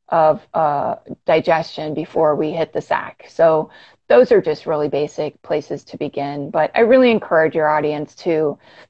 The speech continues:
think about all the things that they've been through this year and ways that they can just start to transition back into this place where we know, at least for now,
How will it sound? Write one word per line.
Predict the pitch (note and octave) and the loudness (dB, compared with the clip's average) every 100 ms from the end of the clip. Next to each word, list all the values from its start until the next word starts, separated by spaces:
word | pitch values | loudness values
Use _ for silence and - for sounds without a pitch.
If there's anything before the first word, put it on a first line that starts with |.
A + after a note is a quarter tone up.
| - | 2
think | B3+ B3 | 4 4
about | G3 F3 E3 D#3+ - - | 4 4 4 2 -2 2
all | F3 F#3+ | 6 6
the | G#3+ | 4
things | A#3+ G#3+ G3+ G3 | 0 -2 -2 -4
that | F#3+ E3+ | -4 -2
they've | E3 D#3 | -2 -2
been | - D3+ | -4 -10
through | - G#3 G3 | -2 0 2
this | F3+ - | 0 -4
year | A3 G3+ G3 G3 G3 _ _ _ _ _ | -2 0 2 -2 -6 _ _ _ _ _
and | F#3 F3 | -4 4
ways | F3 F3 | 4 4
that | F3 F3 | 2 2
they | E3+ | 0
can | D#3+ E3+ | -2 -8
just | E3 D#3+ - | -6 -8 -8
start | _ F3 E3 - | _ -2 -2 -2
to | - E3 D#3+ | -8 -6 -6
transition | - E3 D#3 D#3+ - D#3+ | -8 -10 -6 -6 -6 -6
back | D#3 D3 D#3 | -4 -6 -8
into | - F3+ E3 - E3 | -12 -10 -10 -6 -6
this | D3 C#3+ | -6 -8
place | - E3 D#3 - | -6 -4 -4 -4
where | E3+ | -4
we | D#3 D#3 | -4 -4
know, | D#3+ E3 D#3+ D#3+ - | -4 -4 -2 -4 -4
at | |
least | A#3 B3 - | 0 0 0
for | C4 | 0
now, | A#3+ G#3+ E3 D#3 | 2 2 0 -4